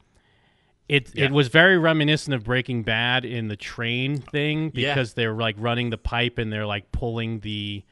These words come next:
Speaker 1: uh, booze out from the factory into, like, the gasoline truck or whatever and driving away with it.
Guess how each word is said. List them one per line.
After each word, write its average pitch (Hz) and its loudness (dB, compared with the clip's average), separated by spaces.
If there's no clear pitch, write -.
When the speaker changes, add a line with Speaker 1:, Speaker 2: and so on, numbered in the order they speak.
Speaker 1:
uh, 98 -6
booze 123 -2
out 120 -4
from 117 -6
the 107 -6
factory 120 -2
into, 117 -8
like, 110 -6
the 107 -8
gasoline 117 -2
truck 123 -4
or 127 -4
whatever 117 -2
and 104 -4
driving 107 -4
away 101 -4
with 123 -6
it. 147 -8